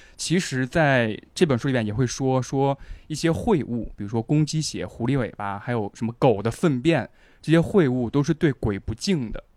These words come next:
所以它会驱鬼。然后会讲一些驱鬼的一些法器，除了狗狗粪便，还有一些桃木剑是我们经常见到的。为什么桃木就是一个驱鬼的东西？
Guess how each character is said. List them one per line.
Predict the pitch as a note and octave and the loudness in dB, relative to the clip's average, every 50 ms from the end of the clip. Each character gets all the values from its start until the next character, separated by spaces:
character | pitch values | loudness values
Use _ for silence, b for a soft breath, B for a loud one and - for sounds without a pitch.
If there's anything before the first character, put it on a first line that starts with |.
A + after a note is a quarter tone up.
| _ _ _ _ _ _ _ _ | _ _ _ _ _ _ _ _
所 | - - - D3 E3 G3+ | -10 -2 4 6 6 6
以 | E3 | 6
它 | - C#3 | 4 0
会 | A#2+ - C#3 | -2 -2 -2
驱 | A#2 - - - - A2+ | -4 -4 -6 -10 -8 -8
鬼。 | A2 - A#2 - - - _ b b b b b b b b | -6 -4 -6 -6 -6 -10 _ b b b b b b b b
然 | B2 C3+ | 2 4
后 | C#3 | 6
会 | E3+ F#3+ | 6 6
讲 | - - B2+ A2 | 6 6 2 2
一 | A#2 | 2
些 | A2+ - D3+ D3+ D3 - | 2 2 2 2 2 -2
驱 | - - - F3 D#3+ | -8 -4 -2 -2 2
鬼 | C#3 B2 G#2 | 2 2 2
的 | G#2+ | 2
一 | A#2 | 0
些 | A#2 - C3 C3 B2+ | 0 0 0 -2 0
法 | - - B2 F#2 | 2 2 0 0
器， | G2 - - - - D#3 A2 - _ _ _ b b b b b | 0 -4 -4 -4 -4 -6 -8 -8 _ _ _ b b b b b
除 | - - - C3 | -14 -6 -2 2
了 | D3 D3+ D3 C3+ B2+ A#2 G#2+ - - b b b b b b - | 2 4 4 4 2 0 0 -2 -8 b b b b b b -6
狗 | - A2 G#2 | -4 -4 -2
狗 | - B2+ B2+ | 0 0 0
粪 | - D3+ C3 B2 | 0 0 -2 0
便， | A#2 C#3 C3+ A#2 | 0 0 0 0
还 | G2+ - B2+ | -2 -2 -2
有 | C3 B2 | -2 -2
一 | |
些 | A2 D#3 D3+ | 0 -2 -2
桃 | - - - A#2+ B2 | -2 -2 -4 -2 0
木 | D#3 F#3 F3+ | 0 0 0
剑 | D3 D#3 G3 F3+ D3 - | 0 0 -2 -2 -2 -4
是 | - - D3+ | -6 -6 -6
我 | B2 | -4
们 | A2 A#2 | -4 -4
经 | A#2+ C#3 | -4 -2
常 | C3+ C3 B2 | -2 -2 -2
见 | B2 C3+ C3 A2+ | -2 -2 -4 -4
到 | A2+ G#2 | -4 -4
的。 | A2+ | -4
为 | C#3+ F#3 | -2 0
什 | G3+ | 2
么 | A#3 G3+ | 0 0
桃 | - - - - A#2 | 0 -4 0 2 2
木 | C3+ F3 F#3 D#3+ | 2 4 2 2
就 | C3 C#3+ C#3+ | 4 2 2
是 | C3 - C3+ | 2 0 -2
一 | A#2+ A#2+ | -2 0
个 | B2 A#2+ | 0 -2
驱 | - - - D3+ | -2 -2 -4 -2
鬼 | B2+ A#2 | -2 -2
的 | - - | -4 -4
东 | G2+ A2 A2 A2+ | -4 -4 -4 -4
西？ | A2 - G2 | -4 -6 -8